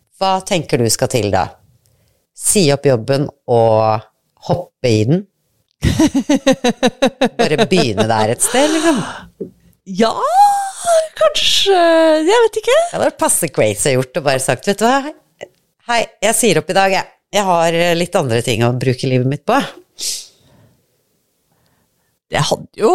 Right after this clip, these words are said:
Speaker 2: eh, hadde jo vært gøy, ja. <laughs> Eh, og det er, eh,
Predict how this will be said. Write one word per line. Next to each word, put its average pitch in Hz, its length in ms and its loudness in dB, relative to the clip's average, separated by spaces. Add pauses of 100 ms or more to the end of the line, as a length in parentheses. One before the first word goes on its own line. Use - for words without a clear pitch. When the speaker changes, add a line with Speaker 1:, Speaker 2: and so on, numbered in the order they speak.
(380)
Speaker 2:
eh, 120 1120 0 (800)
hadde 101 180 0
jo 170 40 0
vært 233 220 0
gøy, 185 240 2
ja. 381 120 0 (1500)
<laughs> 494 1500 0 (1800)
Eh, 277 640 2 (100)
og 262 100 0
det 247 160 4
er, 233 540 2
eh, 226 1300 0